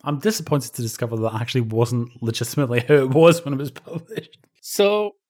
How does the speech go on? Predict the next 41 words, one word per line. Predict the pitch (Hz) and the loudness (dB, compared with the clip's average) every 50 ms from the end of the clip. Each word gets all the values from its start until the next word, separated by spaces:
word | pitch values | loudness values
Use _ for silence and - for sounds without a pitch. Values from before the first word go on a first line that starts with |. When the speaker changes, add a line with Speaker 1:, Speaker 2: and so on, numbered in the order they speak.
| _ _ _ - - - - | _ _ _ -20 -20 -16 -14
Speaker 2:
it's | - 240 - - - | -14 -12 -12 -6 0
David | - 190 202 196 202 190 - | 4 4 4 4 0 -6 -4
Griffin | - 170 165 165 - - 165 165 | -2 -2 -2 -2 -2 -4 -4 -2
era | 170 165 156 151 135 | -2 -2 -2 -2 -2
Heidi | 151 156 151 143 135 135 | -2 -2 -2 -2 -4 -4
High, | 131 139 139 143 147 160 160 - _ _ | -4 -4 -2 -2 -2 -4 -6 -8 _ _
so | - - - 135 | -16 -10 -8 -6
I'm | 139 135 | -6 -8
afraid | - - 160 156 151 151 185 - _ | -8 -4 -4 -4 -4 -4 -6 -14 _
it's | - 180 - | -16 -8 -4
already | 185 165 160 160 156 151 | -2 0 0 0 -2 -4
lost | 151 139 143 143 - - | -4 -4 -4 -4 -4 -6
points | - - 127 131 147 147 - | -6 -6 -6 -6 -6 -8 -10
with | 160 143 151 | -10 -8 -8
me | 147 147 | -8 -8
as | 143 143 | -8 -8
this | - 147 - - | -10 -12 -12 -10
one. | - 160 160 165 - _ _ _ _ _ | -12 -12 -12 -14 -16 _ _ _ _ _
Something | - - 220 233 - - 202 | -2 0 0 2 2 2 2
we'll | 190 190 180 | 2 2 0
come | - - 185 180 175 165 | 2 2 2 2 2 0
to | - - 156 143 139 139 147 | -2 -2 -2 -2 -2 -2 -4
in | 135 135 135 | -4 -4 -6
the | 131 131 131 | -6 -8 -8
coming | - - 156 143 139 127 120 | -8 -6 -4 -2 -2 -2 -2
year. | 147 147 147 139 123 104 113 - _ _ _ | -2 -2 -2 0 -2 -2 -4 -8 _ _ _
We | 131 131 | -6 -4
did | 143 165 165 | -4 -4 -2
take | - 185 156 - | -2 -2 -2 -2
a | - 156 | -4 -4
look | 151 147 139 131 - - - - | -2 -2 -2 -2 -4 -10 -10 -6
at | 165 139 131 - | -6 -6 -4 -6
a | |
sitcom | 131 - - 131 - - - 147 127 127 | -8 -6 -6 -8 -8 -6 -6 -6 -6 -6
called | - - 139 123 120 123 | -6 -4 -4 -4 -2 -4
The | 135 123 | -6 -10
Further | 113 - 143 139 131 131 | -8 -6 -6 -6 -4 -6
Adventures | 127 120 - 127 127 - - 143 | -6 -6 -6 -8 -8 -10 -10 -12
of | 127 127 | -12 -8
Lucky | 131 123 - - - 120 | -8 -10 -10 -10 -16 -16
Jim, | 113 - 220 226 180 113 101 107 | -14 -10 -8 -8 -8 -8 -10 -14